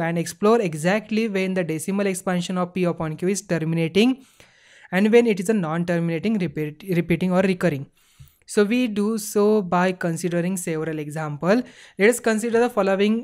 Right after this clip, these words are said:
rational number, जैसे कि ज़ीरो पॉइंट थ्री सेवन फ़ाइव है, तो ज़ीरो पॉइंट थ्री सेवन फ़ाइव को हम थ्री सेवेंटी फ़ाइव upon te-, अ, थाउजेंड लिख सकते हैं, because डेसिमल के बाद कितने प्लेसेस है, वन, टू and थ्री, थ्री प्लेसेस है। So we can write upon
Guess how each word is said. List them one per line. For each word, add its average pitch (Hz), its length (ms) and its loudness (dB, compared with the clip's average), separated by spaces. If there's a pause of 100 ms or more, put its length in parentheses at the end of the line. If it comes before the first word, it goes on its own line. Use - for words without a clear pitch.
(140)
rational 175 360 4
number, 151 260 0
जैसे 190 280 0
कि 208 180 0
ज़ीरो 180 320 4
पॉइंट 208 400 0
थ्री 196 180 0
सेवन 175 300 -2
फ़ाइव 156 340 -2
है, 208 200 2 (520)
तो 202 60 4
ज़ीरो 185 240 4
पॉइंट 233 280 0
थ्री 220 140 2
सेवन 208 300 2
फ़ाइव 190 220 2
को 196 100 0
हम 214 180 2 (240)
थ्री 190 180 2
सेवेंटी 190 360 2
फ़ाइव 185 240 2
upon 190 340 0
te-, 185 100 -2
अ, 170 140 0 (120)
थाउजेंड 170 320 0
लिख 185 160 0
सकते 196 320 -2
हैं, 196 120 2
because 190 320 0 (360)
डेसिमल 202 340 4
के 208 100 0
बाद 196 160 2
कितने 196 260 0
प्लेसेस 196 380 0
है, 208 80 4
वन, 185 500 4 (140)
टू 202 240 0
and 170 280 0
थ्री, 175 140 2 (120)
थ्री 185 160 0
प्लेसेस 196 440 0
है। 202 80 0
So 190 160 -2
we 170 160 -2
can 170 200 0
write 185 280 0 (460)
upon 180 280 2